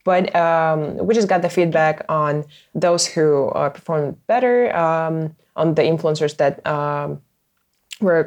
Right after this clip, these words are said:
kind of, like, average and, uh, who didn't meet the goal that the Techland had.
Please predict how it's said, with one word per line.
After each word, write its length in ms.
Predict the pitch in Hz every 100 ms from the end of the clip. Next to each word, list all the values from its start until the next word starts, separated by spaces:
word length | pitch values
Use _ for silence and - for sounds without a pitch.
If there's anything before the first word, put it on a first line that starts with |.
| -
kind 160 | 165
of, 80 | 151
like, 180 | 147 -
average 480 | 214 214 208 208 202
and, 340 | 156 156 156
uh, 360 | - 151 147 147
who 500 | 147 170 151 143 147
didn't 300 | 156 156 185
meet 120 | 214
the 80 | 220
goal 280 | 214 214 240
that 280 | 220 214 -
the 80 |
Techland 340 | 190 185 196 196
had. 360 | 202 202 220